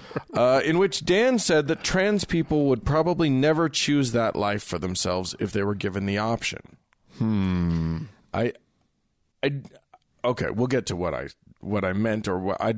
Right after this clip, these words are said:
Speaker 2: I didn't actually go back and find this, but
Speaker 1: Okay.
Speaker 2: here, here's what, uh,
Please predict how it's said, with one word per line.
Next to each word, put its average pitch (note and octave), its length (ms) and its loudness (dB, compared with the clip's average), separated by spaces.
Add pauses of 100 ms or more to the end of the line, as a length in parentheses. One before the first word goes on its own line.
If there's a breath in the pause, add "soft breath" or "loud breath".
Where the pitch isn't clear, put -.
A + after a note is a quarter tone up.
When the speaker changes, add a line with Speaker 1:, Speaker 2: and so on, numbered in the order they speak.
(140)
Speaker 2:
I A#2 120 0
didn't A#2 260 0
actually G2 260 -2
go F#2 140 -2
back F#2 260 -4
and F2+ 160 -10
find F2 400 -6
this, - 340 -6
but F#2 200 -6 (180)
Speaker 1:
Okay. F#2+ 380 -2
Speaker 2:
here, D#3 160 4
here's C3 320 2
what, A#2+ 240 -2
uh, F#2+ 340 0